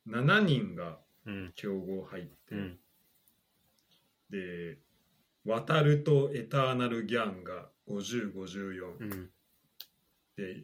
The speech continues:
Speaker 1: 整いはそれを超える七十だからね。
Speaker 2: そうだね。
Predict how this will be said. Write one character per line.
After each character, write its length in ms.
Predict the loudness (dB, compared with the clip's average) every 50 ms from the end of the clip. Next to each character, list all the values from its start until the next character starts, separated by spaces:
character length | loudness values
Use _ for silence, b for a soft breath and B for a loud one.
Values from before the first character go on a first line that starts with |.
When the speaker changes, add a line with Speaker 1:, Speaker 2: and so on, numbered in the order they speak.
| -10
Speaker 1:
整 400 | -6 -4 2 4 6 6 6 6
い 80 | 4 4
は 100 | 4 2
そ 140 | 2 0 0
れ 80 | 0
を 80 | 0 0 0
超 80 | -2
え 40 | 0
る 100 | 0 -2
七 340 | -2 -2 -2 0 0 0 0
十 200 | 0 -4 -10 -14
だ 60 | -16 -18 -18
か 80 | -18 -16
ら 120 | -16 -16
ね。 60 | -18 -20 _ _ _ _ _ _ -2
Speaker 2:
そ 300 | 0 2 2 2 0 -2
う 60 | -2
だ 180 | -2 -4 -4
ね。 140 | -6 -12 -16